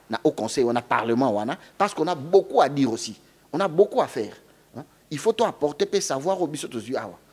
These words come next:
Hmm? Donc, et ça, le quoi, le nakin, bah, tu vas considérer que bah, combattant comme des voyous. Sauf que tu n'as ah, bah, voyou, wana, bah, voyou, wana, bah, boya musique et bêta, bah, voyou, wana, bah, boya, boy. Donc, bah, considérer biso comme, bah, voyou. Mais, bah, bah, que tout ça, bah, voyou, t'es. Parmi nous, il y a des intellectuels,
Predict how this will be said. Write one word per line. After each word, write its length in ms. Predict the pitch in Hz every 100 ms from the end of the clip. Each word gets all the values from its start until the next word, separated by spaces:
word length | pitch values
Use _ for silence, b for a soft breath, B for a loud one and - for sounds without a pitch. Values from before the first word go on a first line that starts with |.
| b b -
Hmm? 80 | 139 _ _ _ _ _ _ b b
Donc, 280 | 160 196 190 B
et 80 | 135
ça, 100 | 214
le 80 | 196
quoi, 160 | 190 160
le 100 | 170
nakin, 260 | 131 170
bah, 120 | 139 135
tu 60 |
vas 80 | 135
considérer 380 | 131 123 127 123
que 80 | 165
bah, 120 | 120
combattant 380 | 110 113 139 135
comme 160 | 127
des 60 | 107
voyous. 400 | 95 113 165 190 b b
Sauf 220 | 202 175
que 60 |
tu 120 | 180 185
n'as 140 | 135 143 220
ah, 100 | 226
bah, 140 | 160
voyou, 380 | 135 165 202 185
wana, 280 | 160 139 - b -
bah, 100 | 143
voyou, 300 | 131 180 214
wana, 160 | 202
bah, 100 | 175
boya 160 | 165 185
musique 320 | 175 147 175
et 60 | 175
bêta, 240 | 170 - b b
bah, 80 | 143
voyou, 300 | 139 175 208
wana, 180 | 214 196
bah, 100 | 160
boya, 280 | 185 180
boy. 160 | 156 107 - b 139
Donc, 80 |
bah, 80 | 151
considérer 480 | 165 160 151 156 160
biso 160 | 170 190 151
comme, 100 | 147
bah, 120 | 123
voyou. 240 | 107 107 110 - b b
Mais, 180 | 127 156
bah, 160 | 233
bah, 80 | 175
que 80 | 135
tout 140 | 135
ça, 100 | 147
bah, 80 | 156
voyou, 260 | 113 117 120
t'es. 200 | 101 85 b b b -
Parmi 320 | 175 185 214
nous, 160 | 214 -
il 120 | 175
y 100 | 196
a 80 | 196
des 440 | 156 143 123 107
intellectuels, 680 | 160 147 143 139 - 156 123